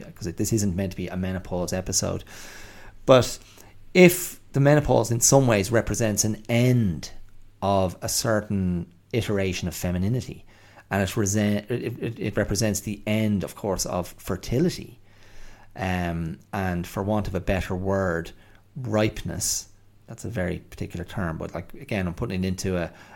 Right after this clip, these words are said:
a narrative of how women feel they're perceived by men and how their desirability is perceived by men. Um, suddenly, and again, I've, I've just read a few articles about this,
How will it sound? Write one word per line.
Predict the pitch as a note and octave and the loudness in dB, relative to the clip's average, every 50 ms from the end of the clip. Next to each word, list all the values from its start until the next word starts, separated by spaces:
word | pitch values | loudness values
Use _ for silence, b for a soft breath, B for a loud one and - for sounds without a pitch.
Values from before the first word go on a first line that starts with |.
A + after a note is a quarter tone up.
| B - | B -4
a | - | -2
narrative | G2 G2+ G2+ G2+ G2 F#2+ F#2 F#2 - F2+ E2 D#2 - - - | 0 2 2 2 2 2 0 0 -2 -4 -4 -4 -8 -10 -6
of | - F#2 F2 E2+ D#2+ - - B B B B B | -4 -2 -2 -2 -4 -8 -14 B B B B B
how | - G#2+ G#2 G2+ | -4 -2 -2 0
women | F#2+ G2+ G2 F#2 F2+ E2+ | 0 0 0 0 0 -2
feel | - - - A2 G2+ G2+ F2+ | -4 -6 -4 -2 -2 -2 -2
they're | F2 F#2+ F2 | -2 -4 -4
perceived | - - F#2 - - - A2 G2 F2+ F#2 - | -4 -4 -4 -4 -4 -4 -4 -6 -6 -6 -4
by | E2+ E2+ E2 | -4 -4 -2
men | E2+ F#2 G#2 G#2+ G#2+ F#2+ E2 D#2 A2+ A#2+ B B B B B B B B - | 0 0 2 2 2 0 0 -2 -4 -6 B B B B B B B B -8
and | F#2 E2+ - | -6 -6 -4
how | D3 D3+ G2 F#2 | -4 -4 -4 -4
their | F2 G2 F#2 F#2 F2 F2 - b b b b b b b _ | -2 -2 -2 -2 -4 -6 -8 b b b b b b b _
desirability | - A2+ G2+ A#2 G#2+ G#2 G2+ F#2+ F#2 F#2 A2+ A2 A2+ A#2 A2+ - G2 F2+ F2 - | -4 -2 0 0 2 2 2 0 0 0 2 2 2 2 0 -2 -4 -6 -6 -8
is | - - - | -10 -10 -8
perceived | - - G#2+ F#2 - - - F#2+ F2+ E2+ - - - | -4 -4 -4 -2 -4 -4 -4 -4 -4 -4 -6 -6 -6
by | - F2 E2 | -4 -2 -2
men. | E2 E2+ F2+ F#2 F2 E2+ D#2+ D#2+ F#2+ A#2 B B B B B B B B B B B | -2 0 0 0 -2 -2 -2 -4 -6 -6 B B B B B B B B B B B
Um, | - - G2 G2+ G2 F#2+ F#2 F#2 F#2 F2+ F2+ F2+ - - - - - - - | -6 -4 -2 0 0 0 0 -2 -2 -2 -4 -6 -8 -12 -20 -20 -20 -10 -6
suddenly, | - - - - C3+ C3 B2+ C3 B2 B2 A2+ G#2+ G2+ F#2+ G2 - - - - _ - - - - _ _ - _ _ - | -2 0 4 4 4 4 4 2 2 2 0 0 0 -2 -6 -10 -16 -20 -20 _ -20 -20 -20 -20 _ _ -20 _ _ -12
and | - A#2+ A#2 A#2+ | -8 -4 -2 -2
again, | B2+ - C#3 C#3 A#2+ F#2+ G2 | -2 0 2 2 2 2 2
I've, | G#2+ A2+ - - | 0 -2 -2 -2
I've | C3+ A#2+ - | -2 2 2
just | D3+ C#3+ - | 2 2 4
read | B2+ B2+ B2 A2+ - - - - - | 4 4 6 4 2 -2 -6 -12 -12
a | - | -6
few | - - C3 A#2+ | -2 0 2 4
articles | A#2 A#2 A#2+ - - C3 B2 | 4 4 4 2 0 -2 -2
about | A#2 A2+ G#2+ G2 F#2+ | 0 0 0 0 0
this, | - G2+ F#2 - - - | 0 0 0 0 -2 -2